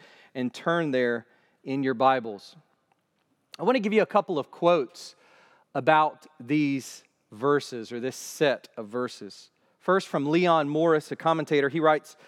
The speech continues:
"These two verses have an importance out of all proportion to their length. The weighty matter they contain tells us much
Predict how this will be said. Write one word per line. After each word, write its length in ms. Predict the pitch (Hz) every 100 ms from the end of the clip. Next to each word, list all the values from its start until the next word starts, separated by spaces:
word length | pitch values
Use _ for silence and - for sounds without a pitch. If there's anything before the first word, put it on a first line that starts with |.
| - - -
"These 420 | 143 220 247 240
two 300 | - 220 208
verses 800 | 156 175 175 - 110 123 147 - _ _ _ _ _ _
have 360 | - 165 180 175 -
an 120 | 156
importance 840 | 151 - 233 233 156 135 - - -
out 160 | 151 156
of 100 | 143
all 340 | 170 196 226
proportion 800 | 226 220 - 190 185 - 131 135 - _ _ _ _ _ _ _ -
to 140 | 165
their 160 | 151 151
length. 400 | 185 156 - _ _ _ _ _ _ _ _ _ -
The 100 | 135
weighty 480 | 151 160 202 233 240
matter 500 | 180 175 180 190 151
they 200 | 139 147
contain 840 | - 135 - 175 170 117 113 151 - _ _ _ -
tells 300 | 190 185 160
us 240 | 165 -
much 560 | 165 175 208 233 -